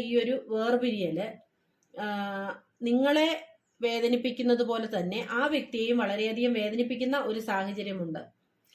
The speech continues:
പക്ഷെ ആ വ്യക്തിയുടെ മേൽ എന്തൊക്കെയോ ബർഡൻ ഉള്ളതായിട്ടാണ്. ഞാൻ നേരത്തെ പറഞ്ഞു റെസ്പോൺസിബിലിറ്റി ഉണ്ട്,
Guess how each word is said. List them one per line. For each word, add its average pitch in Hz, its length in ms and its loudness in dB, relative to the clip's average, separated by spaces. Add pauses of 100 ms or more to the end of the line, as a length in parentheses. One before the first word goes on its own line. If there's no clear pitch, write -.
(180)
പക്ഷെ 277 200 0
ആ 294 120 6
വ്യക്തിയുടെ 277 360 2
മേൽ 254 280 4
എന്തൊക്കെയോ 240 440 4
ബർഡൻ 220 440 2
ഉള്ളതായിട്ടാണ്. 208 580 0
ഞാൻ 214 180 -4
നേരത്തെ 226 320 0
പറഞ്ഞു 240 340 0
റെസ്പോൺസിബിലിറ്റി 220 720 -6
ഉണ്ട്, 214 240 -2